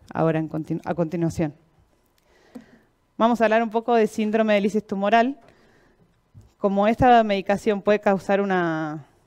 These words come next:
una rápida reducción del tumor y conllevar a esta lisis tumoral, que es la, eh, digamos, la rotura de la célula y que puede llevar a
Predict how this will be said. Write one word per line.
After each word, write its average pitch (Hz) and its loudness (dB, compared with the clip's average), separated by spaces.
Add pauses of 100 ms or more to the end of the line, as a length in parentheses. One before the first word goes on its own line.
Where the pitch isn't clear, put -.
(160)
una 185 -2
rápida 196 2
reducción 196 0
del 202 0
tumor 240 2 (120)
y 185 -10
conllevar 180 2
a - 4
esta 180 -2
lisis 190 -2
tumoral, 202 -4
que 180 -4
es - -8
la, 160 -6 (640)
eh, 151 -6 (180)
digamos, 165 0
la 160 4
rotura 208 2 (380)
de 202 -2
la 185 2
célula 202 0
y 214 2
que 185 -4
puede 185 0
llevar 180 0
a 180 0